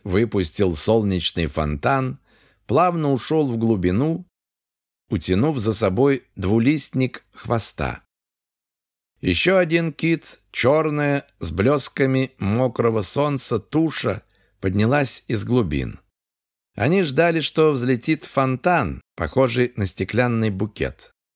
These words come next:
Но это оказалась подводная лодка с чёрной рубкой и крылышками. Они видели плывущее в океане бревно. На нём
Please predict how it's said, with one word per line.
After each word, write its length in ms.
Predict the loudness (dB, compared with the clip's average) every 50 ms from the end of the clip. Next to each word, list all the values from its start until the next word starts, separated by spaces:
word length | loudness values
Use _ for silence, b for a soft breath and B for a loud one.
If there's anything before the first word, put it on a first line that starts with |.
| _ _ _ _ _ _ -8
Но 140 | -4 -2 0
это 220 | 0 2 2 2 2
оказалась 680 | 4 4 2 2 2 2 2 2 2 2 0 0 0
подводная 640 | 2 0 0 2 2 2 2 2 2 2 2 2 2
лодка 560 | 2 2 0 0 -2 0 0 0 0 0 -6 _ _ _ -12
с 100 | -10 -8
чёрной 580 | -2 2 2 2 2 2 0 0 0 -2 -2 _ -4
рубкой 800 | -2 0 2 2 0 0 -2 -2 0 0 0 0 0 -4 -8 _ _ -2
и 160 | 0 0 0
крылышками. 880 | 0 -4 -4 -2 0 0 0 0 -2 -6 -6 -6 -6 -4 -6 -8 -10 -14 _ _ _ _ _ _ _ _ _ _ _ _ _ _ _ _ _
Они 300 | -4 0 2 2 2 4
видели 420 | 4 4 2 2 2 2 2 2 0
плывущее 760 | 0 -2 -2 0 0 2 2 0 0 0 -2 0 2 2 2
в 60 | 2 0
океане 600 | -2 0 0 0 0 2 0 0 -2 -2 -4 _ -2
бревно. 580 | 0 2 2 2 0 0 -2 -2 -2 -4 -6 _ _ _ _ _ _ _ _ _ _ _ _ _ _ -6
На 140 | -2 0 2
нём 300 | 2 2 2 0 -2